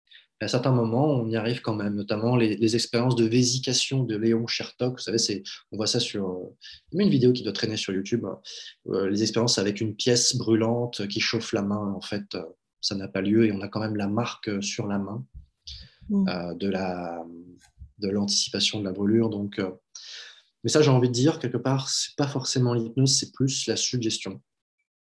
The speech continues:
Speaker 1: Donc, pour me résumer, parce que je suis parti un peu dans tous les sens,
Speaker 2: Pour
Speaker 1: la
Speaker 2: résumer.
Speaker 1: suggestion, la suggestion est dangereuse, oui.
Speaker 2: Hmm.
Speaker 1: Complètement.
Speaker 2: Mélangée à l'état d'hypnose.
Speaker 1: Mélangée à l'état d'hypnose, ça reste dangereux.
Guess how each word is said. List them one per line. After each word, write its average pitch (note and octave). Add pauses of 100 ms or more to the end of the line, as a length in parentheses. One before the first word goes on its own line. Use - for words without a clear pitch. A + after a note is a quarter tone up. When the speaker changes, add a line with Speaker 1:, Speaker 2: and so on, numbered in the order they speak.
(840)
Speaker 1:
Donc, A#2+
pour F3
me F3+
résumer, C3
parce -
que -
je -
suis -
parti G2+
un G#2+
peu A2+
dans G#2
tous G2+
les G2+
sens, - (560)
Speaker 2:
Pour -
Speaker 1:
la A#2
Speaker 2:
résumer. C#3+
Speaker 1:
suggestion, - (260)
la B2
suggestion C#3+
est D3
dangereuse, A2 (140)
oui. A#2 (680)
Speaker 2:
Hmm. F3+ (400)
Speaker 1:
Complètement. E3
Speaker 2:
Mélangée F#3
à E3+
l'état D#3+
d'hypnose. F#3 (320)
Speaker 1:
Mélangée B2+
à B2
l'état A#2+
d'hypnose, B2 (720)
ça A2
reste G#2+
dangereux. G#2